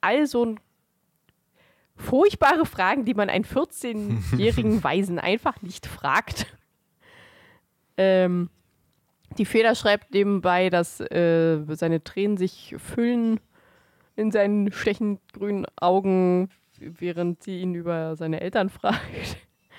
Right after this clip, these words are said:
Speaker 1: Was nicht stimmt und Harry das auch, äh, prompt betont, dass er gerade nicht am Heulen ist. Ähm, und dann macht Dumbledore auch so die Tür auf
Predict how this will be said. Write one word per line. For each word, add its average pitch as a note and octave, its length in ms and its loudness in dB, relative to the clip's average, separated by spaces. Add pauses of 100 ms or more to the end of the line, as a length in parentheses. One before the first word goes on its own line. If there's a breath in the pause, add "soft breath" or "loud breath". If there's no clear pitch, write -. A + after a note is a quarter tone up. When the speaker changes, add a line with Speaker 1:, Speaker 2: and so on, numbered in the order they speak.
(160 loud breath)
Speaker 1:
Was A3+ 240 0
nicht C#4 180 0
stimmt C#4+ 400 0
und - 160 0
Harry B3 200 2
das A3+ 260 -2
auch, G3+ 280 -4
äh, - 120 -10 (260)
prompt - 420 0
betont, B3 520 2 (400)
dass - 220 -4
er G3 120 2
gerade F#3 260 0
nicht F#3+ 260 -6
am G#3+ 140 0
Heulen G3+ 380 2
ist. G3+ 300 -2 (920 loud breath)
Ähm, G#3 480 2
und A3+ 140 -4
dann C4+ 100 2
macht E4 200 0
Dumbledore C#4 320 4
auch D#4 60 0
so - 140 -2
die F#3+ 140 -2
Tür F#3+ 220 0
auf D#3+ 320 -2